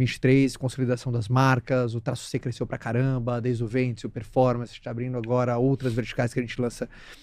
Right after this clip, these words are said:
em pouco tempo. A gente ganhou uma expressão enorme dentro da Wiser Educação, que também é o nosso foco em dois mil e vinte e quatro. Ah,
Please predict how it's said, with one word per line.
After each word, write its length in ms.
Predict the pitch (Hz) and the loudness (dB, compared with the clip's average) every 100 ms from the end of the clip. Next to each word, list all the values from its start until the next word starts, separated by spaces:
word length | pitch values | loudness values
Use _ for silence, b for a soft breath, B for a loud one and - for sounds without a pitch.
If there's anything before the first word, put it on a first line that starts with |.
| B - | B -12
em 60 | 120 | -2
pouco 220 | 131 - | -2 0
tempo. 540 | - 135 139 123 135 | 6 8 8 6 4
A 40 | 135 | 4
gente 120 | 117 | 4
ganhou 120 | 131 | 2
uma 60 | 127 | 0
expressão 380 | - 131 - 131 | 2 0 4 4
enorme 360 | 123 135 123 | 8 8 6
dentro 260 | 120 120 123 | 2 -2 -2
da 180 | 117 120 | 0 4
Wiser 300 | 117 117 117 | 4 4 2
Educação, 540 | 113 120 - 131 131 | 0 -2 2 4 4
que 100 | - | 2
também 180 | 120 131 | 4 6
é 20 | |
o 40 | |
nosso 200 | 127 120 - | 4 0 2
foco 300 | 131 123 123 | 2 4 0
em 40 | |
dois 140 | 117 | -2
mil 100 | 110 | 0
e 40 | 123 | -2
vinte 120 | 117 | -2
e 60 | - | 0
quatro. 440 | 135 135 - 160 156 b b b b b b b b | 0 0 0 -2 -2 b b b b b b b b
Ah, 720 | 139 135 135 131 135 131 127 | 4 8 10 10 10 10 8